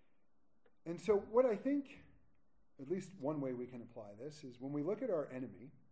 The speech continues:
or we look at our problems, they seem to grow because that's what we're focusing on. When we look at God,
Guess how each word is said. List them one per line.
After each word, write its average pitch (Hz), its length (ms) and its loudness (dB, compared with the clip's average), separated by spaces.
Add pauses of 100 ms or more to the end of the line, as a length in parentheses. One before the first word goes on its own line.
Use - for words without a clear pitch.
(720)
or 135 80 -6
we 135 100 -2
look 160 180 0
at - 60 0
our 147 100 2
problems, 113 680 -4
they 123 120 -4
seem 170 320 -4
to 139 60 -4
grow 123 560 -2
because 127 280 -8
that's 131 240 -4
what 151 100 -12
we're 135 160 -12
focusing 175 420 -8
on. - 80 -20 (1600)
When 127 120 -6
we 123 80 -4
look 151 160 -4
at 151 120 -12
God, 165 320 -6